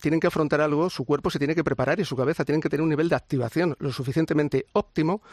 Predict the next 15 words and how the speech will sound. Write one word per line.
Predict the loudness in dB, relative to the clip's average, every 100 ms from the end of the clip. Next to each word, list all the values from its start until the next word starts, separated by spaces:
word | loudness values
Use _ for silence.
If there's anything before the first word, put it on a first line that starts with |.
| -20 -20 -4
como | -2 0
para | 0 -2
hacer | -2 -2 -2
frente | -2 0 0 0
a |
lo | -2
que | -2
les | -4 -4
están | -8 -2 -2
pidiendo | 0 0 0 0
en | 0
esos | -2 -4
momentos. | -4 -6 -8 -12 -14 -20 -20 -12
Los | -6 0
nervios, | 2 4 4 2